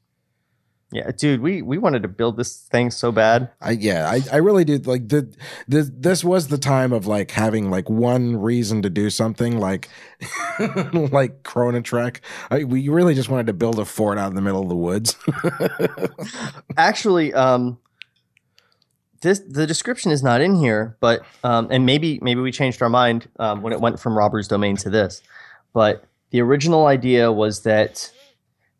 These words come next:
Speaker 1: God, you know, you're right. I do remember fleshing out that whole, like, the idea of the bank robbery thing
Speaker 2: Yeah.
Speaker 1: now, because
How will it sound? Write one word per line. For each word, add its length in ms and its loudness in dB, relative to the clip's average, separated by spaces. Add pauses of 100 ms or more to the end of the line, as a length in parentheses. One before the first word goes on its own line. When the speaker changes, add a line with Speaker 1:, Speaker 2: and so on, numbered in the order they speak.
Speaker 1:
God, 300 -2
you 80 4
know, 100 6
you're 260 2
right. 380 0 (400)
I 140 0
do 300 2
remember 400 6
fleshing 500 2
out 460 2 (680)
that 240 2
whole, 640 2 (1500)
like, 240 2
the 100 4
idea 480 4
of 260 0
the 160 2
bank 280 -2
robbery 260 0
thing 200 -2
Speaker 2:
Yeah. 80 4
Speaker 1:
now, 100 4
because 420 2